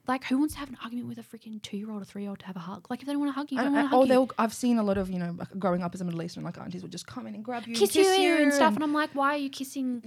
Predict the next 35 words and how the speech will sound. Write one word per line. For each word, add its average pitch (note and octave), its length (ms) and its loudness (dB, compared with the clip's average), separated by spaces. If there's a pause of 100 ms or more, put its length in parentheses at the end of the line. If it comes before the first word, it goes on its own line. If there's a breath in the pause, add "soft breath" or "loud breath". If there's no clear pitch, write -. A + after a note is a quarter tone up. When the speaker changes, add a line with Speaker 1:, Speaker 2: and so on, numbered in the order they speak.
(200)
Speaker 2:
Please E4 220 2
don't A#3 120 4
Speaker 1:
What? G3+ 40 2
Speaker 2:
grab F3 200 4
me F#3+ 100 0
like F3 160 0
that. C#4 360 2
Speaker 1:
But, E4+ 160 0 (160)
yeah, C4+ 380 0
and A#3 140 2
it's - 160 -4
just - 360 0
so A#3 440 2
full A#3+ 240 0
on. A3+ 160 4
And A3+ 200 4
then A3+ 320 4 (360)
from D4 320 4
the - 160 0
out, A3+ 180 2 (140)
like, A#3 320 -6 (360)
before C4 640 -4 (520)
all D4+ 180 -2
the D4 200 -4
abusive C#4+ 440 -6
relationship C#4 640 -4
and C#4 120 0
stuff C4 380 -2
and A3 280 0
the G#3+ 60 -6
rape G#3+ 340 -4
and A3 120 -4
whatever, G#3+ 440 -2 (520 soft breath)
I A3 60 -4
didn't A3 260 -4